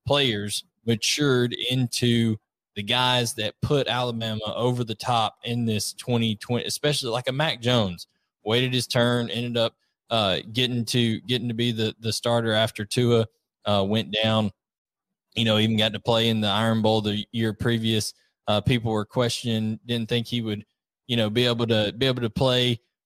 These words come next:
right away. Thought Bryce Young might end up coming in as a true freshman that year and, and starting, but Mac Jo-, Jones holds him off. And of course, DeVonta Smith wins the Heisman and Alabama wins the national championship. But you can see, again,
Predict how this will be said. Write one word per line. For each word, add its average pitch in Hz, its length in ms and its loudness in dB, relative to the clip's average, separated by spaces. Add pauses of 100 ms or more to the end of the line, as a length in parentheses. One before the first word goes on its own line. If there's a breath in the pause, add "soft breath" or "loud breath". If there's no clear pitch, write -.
right 127 220 2
away. 120 440 0
Thought 123 360 0
Bryce 120 380 0
Young 123 360 2
might 120 200 0
end 123 180 -4
up 123 160 -4
coming 123 280 0
in 123 160 0
as 113 160 -2
a 98 60 -10
true 123 280 0
freshman 120 720 -2
that 117 160 -2
year 120 340 -2
and, 107 420 -4
and 104 160 -6
starting, 120 360 -2
but 107 120 -6
Mac 117 240 -2
Jo-, 123 240 -2 (160)
Jones 120 300 0
holds 113 240 0
him 110 140 0
off. 110 280 2
And 101 180 0
of - 380 -18
course, 113 200 2
DeVonta 107 440 -2
Smith 113 320 -2
wins 113 360 -4
the 110 280 -2 (380)
Heisman 143 420 2
and 117 100 0
Alabama 120 440 2
wins 117 220 2
the 110 60 -2
national 113 360 0
championship. 107 640 -2
But 117 180 2
you 120 160 -2
can 123 180 -2
see, 131 480 0 (300)
again, 110 640 -2